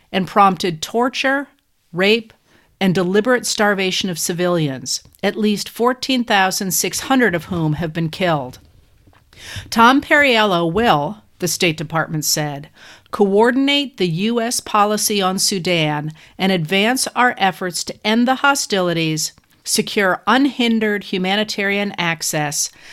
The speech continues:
and support the Sudanese people as they seek to fulfill their aspirations for freedom, peace, and justice.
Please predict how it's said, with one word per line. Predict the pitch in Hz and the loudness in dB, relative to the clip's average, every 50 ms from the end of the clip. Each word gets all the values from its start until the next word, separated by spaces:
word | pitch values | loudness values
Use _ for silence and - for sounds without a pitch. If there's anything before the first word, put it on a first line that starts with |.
| - - - | -20 -8 -4
and | 196 196 - | -2 0 0
support | - - 170 - - - 247 254 269 262 - | 0 -2 -4 -4 -2 0 0 2 0 0 0
the | 247 226 | -2 -2
Sudanese | - - - 226 233 208 226 226 226 220 214 214 | -2 -2 -2 -2 0 0 2 2 2 0 -2 -4
people | - - 220 208 208 - 156 147 139 131 - _ - | -6 -4 -4 -4 -4 -4 -6 -6 -6 -8 -10 _ -6
as | 185 175 160 - | -6 -4 -4 -2
they | 185 180 170 | -2 -2 -2
seek | - - - 240 247 254 247 - - | -4 -4 -4 -4 -4 -4 -4 -8 -8
to | - 196 160 | -8 -8 -6
fulfill | - 180 170 160 - - 226 240 247 247 240 | -4 -4 -6 -6 -2 0 0 2 2 2 2
their | 240 233 226 - - | 2 0 0 0 -2
aspirations | 180 190 202 - - - 202 185 180 175 175 170 - 170 156 151 151 - - | -2 -2 -2 -4 -4 -4 -2 0 0 -2 -2 -4 -4 -4 -4 -4 -4 -6 -6
for | - - 156 | -6 -8 -10
freedom, | 156 - - 208 214 226 226 233 240 240 254 254 - _ _ _ _ _ _ _ - | -10 -8 -4 -2 0 0 0 0 0 0 -2 -4 -6 _ _ _ _ _ _ _ -10
peace, | - - 220 220 220 220 - - - - - _ _ _ _ _ _ _ _ | -4 0 0 0 0 0 -2 -2 -2 -4 -8 _ _ _ _ _ _ _ _
and | - 190 190 165 | -2 -2 -2 0
justice. | 156 180 165 165 - - - 135 113 - - - - - | 0 0 0 0 -2 -6 -8 -10 -10 -8 -8 -8 -8 -8